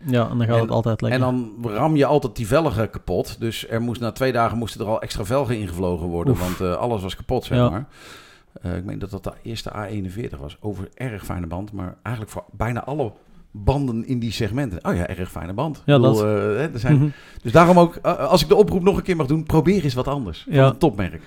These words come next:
Speaker 1: dan komen we naast vering eigenlijk toch uit bij die velgen. Dat was hetgeen waar ik
Speaker 2: Hmm.
Speaker 1: even naartoe wilde. Want nu, eh, zelf banden wisselen, dat is allemaal goed en wel. En ik probeer het dan op, eh, ja, misschien op mijn M T nul zeven. In eerste instantie vooral op het oud G S X R'tje.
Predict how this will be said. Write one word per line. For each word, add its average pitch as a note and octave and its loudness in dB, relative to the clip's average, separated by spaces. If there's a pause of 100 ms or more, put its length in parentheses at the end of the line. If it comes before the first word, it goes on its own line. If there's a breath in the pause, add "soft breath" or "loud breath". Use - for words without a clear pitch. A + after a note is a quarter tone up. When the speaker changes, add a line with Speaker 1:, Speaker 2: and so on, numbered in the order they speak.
Speaker 1:
dan D3+ 4
komen E3+ 8
we D#3+ 2
naast E3+ -2
vering E3 -2
eigenlijk D3+ -4
toch D3 -6
uit D3+ -4
bij B2 2
die A#2+ 2
velgen. D#3+ 2
Dat C#3+ 0
was D3 0
hetgeen C#3+ -2
waar C#3+ 4
ik D3 4
Speaker 2:
Hmm. D#3+ 4
Speaker 1:
even C#3+ 6
naartoe C3+ 2
wilde. D#3 -2 (320 loud breath)
Want C#3 0
nu, C3+ 8
eh, B2+ 8
zelf C#3+ 6
banden D3 4
wisselen, D#3+ 0
dat B2 2
is - -6
allemaal C3+ 4
goed B2+ 4
en A#2+ 4
wel. C3+ 4
En C3 2
ik A#2+ 2
probeer A#2+ 4
het B2 2
dan A#2+ 2
op, - 0
eh, A2+ 4
ja, G2+ -2 (360 soft breath)
misschien E3 -2
op E3+ -4
mijn C#3+ -2
M - -4
T C3+ -2 (100)
nul C3 2
zeven. C#3 0
In B2+ 0
eerste C3+ 2
instantie B2+ 0
vooral A#2+ 2
op A#2+ 2
het - -6
oud B2 2
G - -8 (100)
S A2+ 0
X - -8
R'tje. C#3 4